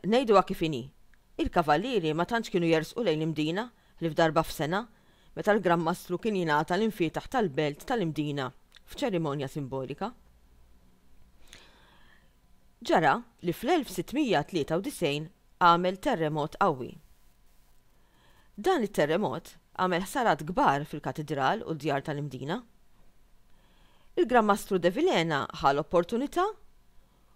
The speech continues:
u qabbad lil perit Franċiż François Mondion biex jirranġa u jsebbaħ lil imdina.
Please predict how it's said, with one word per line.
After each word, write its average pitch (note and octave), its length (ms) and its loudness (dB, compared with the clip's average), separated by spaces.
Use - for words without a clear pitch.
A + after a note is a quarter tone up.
u - 60 -4
qabbad D#3+ 480 6
lil F3+ 160 4
perit B3+ 380 0
Franċiż F#3 600 -2
François D#3 640 -2
Mondion G#3+ 460 -2
biex G4 180 2
jirranġa G3+ 640 4
u F4 80 8
jsebbaħ E3 560 0
lil A#3 220 0
imdina. D3+ 380 -2